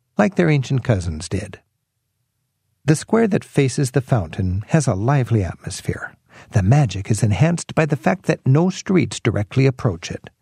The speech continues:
You can hear the excitement as you draw near, and then, bam, you're there. Enjoy the scene. Lucky Romeos clutch dates, while unlucky ones clutch beers. And then there's the coins. Romantics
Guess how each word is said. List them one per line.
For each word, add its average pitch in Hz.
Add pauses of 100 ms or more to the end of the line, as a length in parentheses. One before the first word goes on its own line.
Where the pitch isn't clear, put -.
(260)
You 147
can 95
hear 170
the 185
excitement 156
as 101
you 113
draw 120
near, 123
and 143
then, 190 (200)
bam, 143 (120)
you're 123
there. 107 (420)
Enjoy 170
the 160
scene. 90 (440)
Lucky 113
Romeos 120
clutch -
dates, 127 (260)
while 135 (100)
unlucky 139
ones 98 (160)
clutch -
beers. - (960)
And 123
then 190
there's 170
the -
coins. - (360)
Romantics 190